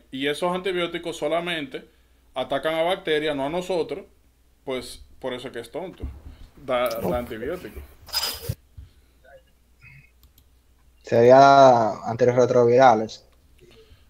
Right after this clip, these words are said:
Speaker 1: Depende,
Speaker 2: Sí.
Speaker 1: depende, porque tú ahí mencionaste algo que no hemos visto, retrovirus. No hemos visto los retrovirus. Ahora, ¿qué sí te puedo decir? Regularmente los virus que hacen esto, que,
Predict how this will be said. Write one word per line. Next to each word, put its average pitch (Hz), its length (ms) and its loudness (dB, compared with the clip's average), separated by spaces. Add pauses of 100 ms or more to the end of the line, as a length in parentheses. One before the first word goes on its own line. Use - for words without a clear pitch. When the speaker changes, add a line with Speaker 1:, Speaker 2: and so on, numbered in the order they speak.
(140)
Speaker 1:
Depende, 135 800 0
Speaker 2:
Sí. - 140 -20
Speaker 1:
depende, 127 640 -4
porque 127 420 -6
tú 143 240 -6
ahí 170 100 -2
mencionaste 165 540 -6
algo 165 220 -4
que 165 100 -8
no 165 60 -6
hemos 175 180 -8
visto, 147 400 -6
retrovirus. 127 1200 -8 (1300)
No 127 140 -8
hemos 143 180 -8
visto 156 260 -8
los 135 140 -4
retrovirus. 127 680 -8
Ahora, 123 340 -4
¿qué 143 100 -8
sí 175 80 -12
te 196 140 -8
puedo 202 240 -4
decir? 143 320 -6
Regularmente 160 840 -4
los 127 180 -10
virus 160 300 -10
que 175 80 -10
hacen 165 300 -10
esto, 170 360 -8
que, 113 300 -10